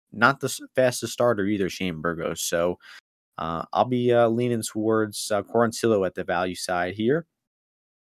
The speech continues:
And that's gonna take us to another fight on the main card, another incredible, incredible matchup.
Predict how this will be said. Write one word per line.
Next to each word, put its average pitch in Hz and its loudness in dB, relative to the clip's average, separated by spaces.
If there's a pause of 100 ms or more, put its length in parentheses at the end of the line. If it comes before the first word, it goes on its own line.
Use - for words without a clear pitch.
(500)
And 110 0
that's 117 6
gonna 110 2
take 110 0
us 107 0
to 107 0
another 123 2
fight 120 4
on 104 -2
the 101 -4
main 98 -4
card, 98 0
another 120 0
incredible, 120 -4
incredible 101 -2
matchup. 95 -4